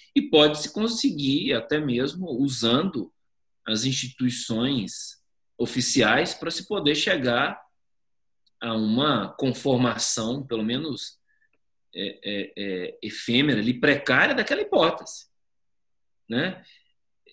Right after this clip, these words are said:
Antes dessa lei, assim, no curso lá de, de, de advocacia criminal da esa, eu falo pros alunos né, que são advogados, estão enfrentando aí o poder penal, né, enfim.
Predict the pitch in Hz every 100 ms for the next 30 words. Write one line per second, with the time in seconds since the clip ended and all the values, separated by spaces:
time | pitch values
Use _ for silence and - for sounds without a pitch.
0 | - - 196 277 185 175 - 120 160 196
1 | 151 147 175 139 135 139 180 185 - 135
2 | 139 147 143 117 110 98 104 98 - 107
3 | 117 - 110 123 117 113 120 104 110 160
4 | 139 - 160 165 - 175 196 - 143 131
5 | 107 113 147 117 - - _ _ _ _
6 | _ 127 139 - 123 113 104 117 135 139
7 | - 120 120 110 101 101 123 131 98 107
8 | 143 104 - 107 90 104 - 90 90 101
9 | 131 - - 101 113 110 -